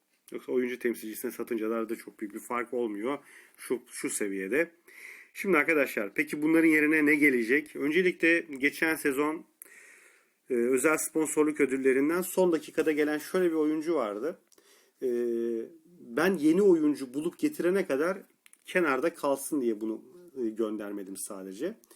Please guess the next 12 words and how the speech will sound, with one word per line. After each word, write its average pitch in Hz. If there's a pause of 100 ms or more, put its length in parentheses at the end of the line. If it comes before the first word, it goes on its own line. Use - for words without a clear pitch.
(460)
Bir 226
de 190
arkadaşlar, 147
e, 123 (1200)
Eren 156
var. 120 (520)
Bu 175
da 156
bir 165
önceki 135
sezon 135 (580)
gelmişti. 120